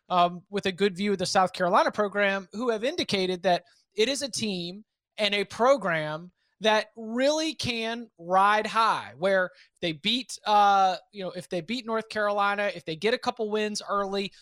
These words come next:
then you could see them having a really special season. But they also don't have a whole lot of depth. They lost some key players to the transfer portal. If they lose to North Carolina, take a couple losses early, it might be the kind of team. What is it? I guess that ca-,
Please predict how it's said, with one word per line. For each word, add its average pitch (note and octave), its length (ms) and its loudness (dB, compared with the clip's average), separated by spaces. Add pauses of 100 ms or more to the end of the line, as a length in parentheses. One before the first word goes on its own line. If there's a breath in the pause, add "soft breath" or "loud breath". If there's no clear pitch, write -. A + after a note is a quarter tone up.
(140 soft breath)
then F#3+ 160 -4
you G#3 100 -8
could - 200 -10
see G3+ 120 -6
them F#3+ 140 -4
having F#3 240 -2
a F3 40 -4
really E3+ 200 -4
special D#3+ 400 -4
season. A#3 400 -4 (260 soft breath)
But G3 120 -2
they G#3 100 0
also G#3 460 2
don't G#3 240 -2
have G3 180 2
a F#3+ 40 -2
whole F#3+ 180 -2
lot G#3+ 180 4
of G3+ 80 -8
depth. F3+ 300 0
They F3 80 -4
lost E3 260 2
some G#3 80 -6
key G#3 180 -6
players G3 360 0
to A3 80 -8
the A3 80 -10
transfer F#3 400 -6
portal. F3 320 -2
If G#3 80 -6
they E3+ 100 -4
lose F#3 380 0
to A3+ 60 -4
North F#3 240 0
Carolina, F3 460 -2
take G#3 220 -4
a G3 60 -14
couple F3 260 0
losses G3+ 400 4
early, F3+ 340 0 (240 loud breath)
it G3+ 160 -4
might A3 220 0
be G#3+ 100 -4
the G3+ 60 -6
kind G3 240 -2
of F3+ 60 -8
team. G3 240 -6
What B3 200 2
is G#3+ 140 -6
it? G#3+ 80 -16 (240 soft breath)
I G#3+ 60 -4
guess E4 180 0
that C#4 140 0
ca-, A#3+ 100 -6